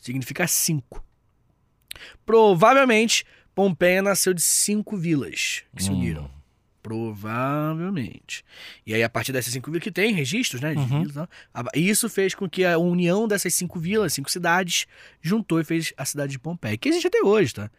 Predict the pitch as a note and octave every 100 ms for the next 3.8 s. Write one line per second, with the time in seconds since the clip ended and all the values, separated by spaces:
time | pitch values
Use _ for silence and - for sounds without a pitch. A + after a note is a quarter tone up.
0 | _ _ - G#2+ B2 G2+ G#2 G#3 - F#3+
1 | F3 D#3 E3 C#3+ D3 D3 D3+ D#3+ D#3+ A2+
2 | G2+ F2 F#2 - - - _ _ _ _
3 | G2 A#2 F3+ E3 C#3 G#2 -